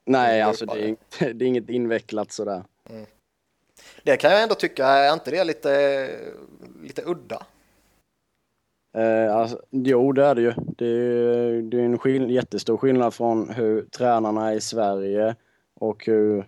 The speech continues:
Speaker 1: tränarna är där över i, på andra sidan.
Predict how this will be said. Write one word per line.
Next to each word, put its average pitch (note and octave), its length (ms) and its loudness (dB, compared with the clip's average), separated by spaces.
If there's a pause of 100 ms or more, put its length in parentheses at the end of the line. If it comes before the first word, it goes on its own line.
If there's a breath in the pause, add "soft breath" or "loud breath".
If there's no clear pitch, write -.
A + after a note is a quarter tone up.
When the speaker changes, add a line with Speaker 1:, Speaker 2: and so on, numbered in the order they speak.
(140)
Speaker 1:
tränarna G#2+ 440 0
är G#2 100 2
där G#2+ 300 2
över G2+ 300 -2
i, G2+ 340 0 (500 soft breath)
på A#2+ 100 0
andra A2+ 200 2
sidan. G#2 480 0